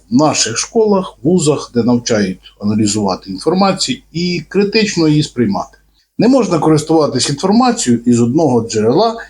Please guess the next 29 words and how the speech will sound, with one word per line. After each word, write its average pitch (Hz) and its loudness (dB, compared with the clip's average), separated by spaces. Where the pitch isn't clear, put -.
якщо 110 0
ви 95 -4
хочете 95 -4
дійсно 165 2
дізнатись 107 -4
правдиву 135 0
інформацію. - -8
Важливо 208 2
врахувати 196 0
і 170 2
бекграунд 131 0
джерела, 123 2
і 107 2
його 101 -2
інтерес. 117 -2
Мрик'ю — 247 2
перевідний 151 2
виробник 107 0
тіста 120 -2
для 107 2
харабуни, 107 0
силіконових 113 -2
приманок 127 0
і 98 -12
в 95 -12
тому 180 0
числі 156 -2
і 127 2
поплавків. - -4